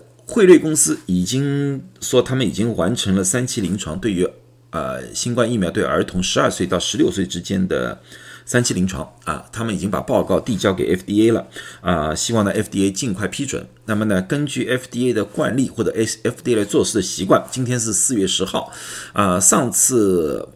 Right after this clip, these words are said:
呃，Moderna 也好，辉瑞也好，还是 Johnson Johnson 也好，你递交报告之后，他们最起码需要二十多天时间，呃，去核查那些资料。呃，那么今天是十号，加二十一天嘛，就是四月底。我估计在五月中旬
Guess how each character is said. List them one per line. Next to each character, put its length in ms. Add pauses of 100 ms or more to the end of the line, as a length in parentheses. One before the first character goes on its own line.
(120)
呃， 200
Moderna 540
也 100
好， 280
辉 200
瑞 160
也 200
好， 260
还 180
是 160
Johnson 320
Johnson 260
也 140
好， 180
你 120
递 160
交 140
报 180
告 160
之 140
后， 120
他 140
们 100
最 200
起 180
码 160
需 200
要 60
二 140
十 100
多 120
天 180
时 140
间， 260 (480)
呃， 320
去 560 (240)
核 320
查 380
那 60
些 120
资 180
料。 200 (1200)
呃， 400
那 120
么 80
今 140
天 120
是 60
十 220
号， 160
加 160
二 180
十 160
一 60
天 200
嘛， 320
就 120
是 280
四 200
月 120
底。 260
我 100
估 180
计 140
在 140
五 220
月 140
中 260
旬 280